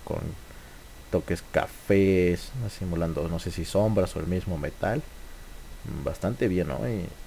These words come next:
y ligera, ¿eh? También, debería, debo decirlo, ¿no? Para el tamaño está ligera, lo cual pues bueno, no afectar en las poses, ¿no? Puede, poder, yo creo que podrá mantener su mano sin problemas el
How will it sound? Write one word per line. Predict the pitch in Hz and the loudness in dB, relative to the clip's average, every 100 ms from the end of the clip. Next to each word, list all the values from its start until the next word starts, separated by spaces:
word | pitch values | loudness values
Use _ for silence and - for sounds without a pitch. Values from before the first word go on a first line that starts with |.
| - | -2
y | 90 80 | 0 0
ligera, | 85 123 87 69 | 4 6 6 4
¿eh? | 95 117 | -2 -4
También, | 85 76 76 76 - - - | -6 -4 -4 -6 -10 -14 -8
debería, | 87 71 71 | -6 -2 0
debo | 69 85 82 | 0 0 0
decirlo, | 78 - 82 67 | -2 -2 -4 -4
¿no? | 85 | -2
Para | 87 | -2
el | |
tamaño | 73 58 127 | 0 -2 -2
está | 123 101 | 2 0
ligera, | 92 - 123 196 - - - - - - - - - 87 | 2 0 0 0 -6 -14 -14 -14 -14 -14 -14 -14 -8 -4
lo | 78 | 0
cual | 87 | 2
pues | 82 85 82 | 2 2 2
bueno, | 82 80 78 - - - - - - - - - - | 2 0 -2 -8 -12 -12 -12 -12 -14 -14 -14 -14 -10
no | - 87 87 85 82 82 90 - - - - - - 95 | -2 0 2 2 0 -2 -6 -12 -14 -14 -14 -14 -8 -2
afectar | 90 87 92 | 0 4 6
en | 90 | 6
las | 87 - | 2 2
poses, | 92 87 87 | 2 4 4
¿no? | 85 | 0
Puede, | 87 95 | 2 2
poder, | 87 85 82 | 2 0 0
yo | 92 | 0
creo | - 92 | -2 -6
que | - | -2
podrá | 87 87 | 0 2
mantener | 87 85 85 87 | 2 0 -2 0
su | 87 | -2
mano | 82 85 87 | 0 0 0
sin | - 80 | -2 -6
problemas | - 71 73 80 73 | -4 -2 0 -2 -4
el | - | -6